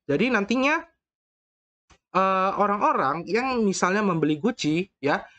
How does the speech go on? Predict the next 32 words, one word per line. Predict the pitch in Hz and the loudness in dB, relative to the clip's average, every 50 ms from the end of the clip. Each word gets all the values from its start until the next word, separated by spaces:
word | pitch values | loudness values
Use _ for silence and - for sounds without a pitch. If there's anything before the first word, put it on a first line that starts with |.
| _ _ _ _ - | _ _ _ _ -6
eh, | 151 147 147 - - | -2 -2 -2 0 0
akan | 170 - 254 262 | 0 2 2 2
diberikan | 247 202 185 151 151 156 170 - - 202 208 214 220 | 2 0 0 0 0 -2 -2 0 0 0 0 0 -2
sebuah | 214 - - 160 147 139 160 175 | -2 -2 -4 -4 -2 0 0 0
sertifikat | 180 - - 170 151 151 - 156 - - 165 - - 175 175 - | 0 -2 -2 -2 -2 -2 -4 -6 -6 -6 -8 -2 -2 -2 -2 -2
digital | 156 147 127 131 139 - - 127 120 135 160 | -4 -4 -4 -4 -6 -4 -2 -2 -2 -2 0
yang | 160 151 151 165 | 0 0 0 0
tentu | 160 151 143 151 | 0 -2 -2 -4
saja | - - 143 135 165 | -2 -2 -2 -2 -2
sudah | 170 - - 156 143 135 131 151 160 175 175 - - _ _ _ _ _ _ | -4 -4 -4 -6 -4 -2 0 0 0 0 -2 -6 -10 _ _ _ _ _ _
jadi | - 147 147 147 160 - 151 | -2 -2 0 0 -2 -2 -2
N | 156 113 139 | -4 -2 -2
F | 156 - - | -4 -4 -4
T, | - 160 139 147 208 285 - - | -2 0 0 0 0 -2 -4 -4
ya, | 135 131 139 | -4 -2 -2
sebagai | 160 - - 147 139 131 131 151 160 147 | -2 -2 -2 -2 -2 0 0 0 -2 -2
bukti | 139 - _ - 170 170 | -4 -6 _ -4 -6 -6
kepemilikannya | - - - 135 139 139 135 127 120 - - 135 135 160 190 190 139 113 - _ _ _ _ _ _ _ - 151 | -6 -12 -10 -6 -4 -2 -2 -2 -2 -2 -2 -2 0 0 0 0 -2 -4 -8 _ _ _ _ _ _ _ -2 0
yang | 165 180 165 | 0 0 0
akan | - 185 180 | 0 0 0
masuk | 170 143 139 - 190 190 | 0 -2 -2 -2 -4 -4
di | - 165 196 - 135 | -2 -2 -2 0 0
Origin | - 123 131 135 139 139 131 127 165 190 202 202 180 | 0 0 0 0 0 -2 -2 0 0 0 0 -2 -4
Luxury. | 151 143 127 117 - - 151 147 156 165 135 110 113 | -4 -4 -4 -4 -2 -2 0 0 0 0 -2 -4 -4
Jadi | 117 127 143 196 214 | -2 0 0 2 0
Luxury | 202 170 - - 165 151 147 151 160 | 0 -2 -2 0 0 0 2 0 0
ini | 190 220 214 | 0 0 0
lebih | 175 147 143 156 175 - - | 0 0 -2 -2 -4 -2 -2
kayak | 160 143 151 175 170 139 | 0 0 2 0 0 0
barang-barang | 135 131 135 139 135 131 139 160 160 139 | 0 0 0 0 0 0 0 0 0 0
branded | 143 135 139 151 180 - | 0 0 0 0 -2 0
lah. | - 180 120 | 0 -2 -2